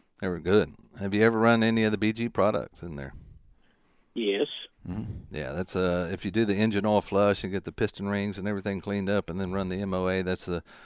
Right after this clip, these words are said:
Speaker 1: that's the best thing that you can do for that engine and the, for the cam phasers
Speaker 3: Right.
Speaker 1: and all that. It, it really pays off in the long run. And some of those, uh, five-liter engines had issues with some oil consumption, so by doing the engine oil flush,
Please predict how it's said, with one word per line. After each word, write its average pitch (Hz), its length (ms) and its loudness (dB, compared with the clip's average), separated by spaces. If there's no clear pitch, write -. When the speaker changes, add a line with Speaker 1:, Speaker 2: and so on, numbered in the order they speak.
Speaker 1:
that's 101 180 0
the 95 80 0
best 107 260 2
thing 120 180 2
that 117 140 0
you 120 100 -2
can 110 160 -2
do 107 180 2
for - 100 -6
that 92 200 0
engine 87 360 -2
and 82 160 -4
the, 76 320 -4
for - 160 -8
the - 60 -8
cam 113 280 0
phasers 104 440 2
Speaker 3:
Right. 101 200 4
Speaker 1:
and 92 100 -2
all 101 160 4
that. 101 260 2
It, 78 180 -6
it 82 120 -4
really 92 400 -2
pays 101 260 0
off 95 220 0
in 82 60 -6
the 82 60 -4
long 98 260 2
run. 90 260 0
And 110 440 0
some 131 200 2
of 151 60 4
those, 110 260 4
uh, 85 360 4
five-liter 117 460 6
engines 107 380 0
had 113 240 2
issues 110 400 -2
with 104 140 -4
some 92 140 -8
oil 117 140 2
consumption, 92 600 -4
so 87 180 -4
by 87 140 0
doing 98 240 -2
the 85 80 -4
engine 107 280 -2
oil 92 140 -2
flush, 90 400 -4